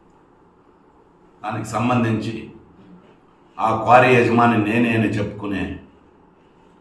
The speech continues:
జనార్దన్ నాయుడు అనే వ్యక్తి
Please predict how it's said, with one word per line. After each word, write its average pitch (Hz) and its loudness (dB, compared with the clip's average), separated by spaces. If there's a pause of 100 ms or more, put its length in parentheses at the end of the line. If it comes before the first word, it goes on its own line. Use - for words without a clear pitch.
(1120)
జనార్దన్ 107 -4
నాయుడు 95 -4
అనే 90 -4
వ్యక్తి - -10